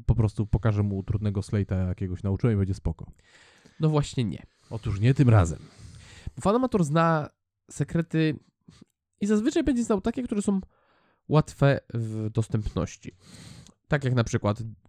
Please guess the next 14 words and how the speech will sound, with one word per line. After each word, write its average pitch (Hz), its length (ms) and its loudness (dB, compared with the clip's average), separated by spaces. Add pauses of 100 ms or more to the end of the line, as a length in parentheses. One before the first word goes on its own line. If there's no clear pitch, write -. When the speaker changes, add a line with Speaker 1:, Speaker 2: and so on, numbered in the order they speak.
Speaker 2:
double 113 480 -2
lift 101 280 -6
jest 98 280 -4
raczej 92 460 -4 (400)
łatwy - 300 -4
do - 260 -10
odgadnięcia, 98 560 -8 (500)
jeśli 101 340 -4 (120)
wejdziesz 101 280 -2
w - 60 -14
internet - 420 -10 (160)
i - 120 -6 (240)
poszukasz 117 340 -2
czegokolwiek. - 460 -10